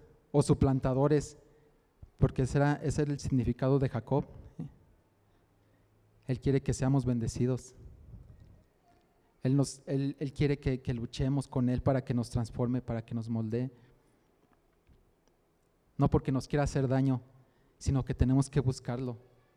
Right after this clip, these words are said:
tenemos que anhelarlo. Y eso es lo que muchas veces a nosotros nos falta, ¿verdad?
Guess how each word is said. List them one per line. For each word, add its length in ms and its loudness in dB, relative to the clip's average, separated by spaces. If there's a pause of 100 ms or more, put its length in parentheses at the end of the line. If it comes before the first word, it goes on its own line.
(540)
tenemos 340 4
que 100 2
anhelarlo. 680 2 (1400)
Y 240 4
eso 160 2
es 60 4
lo 120 4
que 360 0
muchas 380 0
veces 360 -2
a 60 0
nosotros 340 -2
nos 160 0
falta, 400 -2 (400)
¿verdad? 320 -4